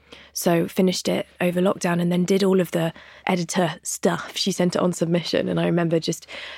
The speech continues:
being like, "Oh my God, this is the worst." And, and, you know, I was in these pajamas that I'd been in for, like, two months and had bits of breakfast on me and,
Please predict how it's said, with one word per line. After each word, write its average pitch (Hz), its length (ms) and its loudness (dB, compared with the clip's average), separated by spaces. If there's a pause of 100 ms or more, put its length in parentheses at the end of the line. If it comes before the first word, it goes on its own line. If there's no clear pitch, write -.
being 185 240 4
like, 175 260 0
"Oh 190 140 0
my 165 240 -4
God, 170 320 -4
this - 180 -6
is 160 120 -4
the 165 100 2
worst." 160 560 -2 (380)
And, 185 180 2
and, 190 240 2
you 208 60 4
know, 190 120 2
I - 80 2
was 185 120 2
in 180 200 4
these 170 180 0
pajamas 175 600 0
that - 140 -2
I'd 160 100 -2
been 165 140 -2
in 160 120 -2
for, 165 160 -8
like, 156 240 -8
two 180 280 0
months 156 520 -4 (640)
and 190 80 2
had 180 160 2
bits - 240 0
of 175 140 -4
breakfast - 540 -2
on 170 160 2
me 160 360 0 (300)
and, 170 320 2